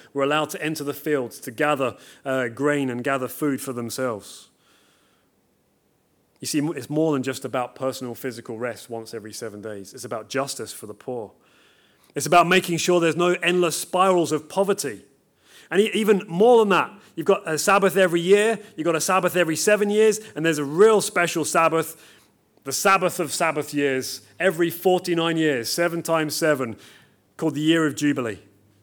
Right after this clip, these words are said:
And on the Year of Jubilee, happen once a generation,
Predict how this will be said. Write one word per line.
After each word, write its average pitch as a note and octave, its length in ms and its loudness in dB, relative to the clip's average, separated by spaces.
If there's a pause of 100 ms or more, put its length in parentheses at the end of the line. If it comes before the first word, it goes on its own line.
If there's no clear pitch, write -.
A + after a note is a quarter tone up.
(260)
And C#3+ 100 -2
on E3+ 120 4
the E3 260 -2 (220)
Year F3+ 320 4
of D#3 80 0
Jubilee, C#3+ 520 0 (200)
happen D#3+ 280 -4
once F3 280 -2
a D#3 40 -10
generation, C#3+ 680 -4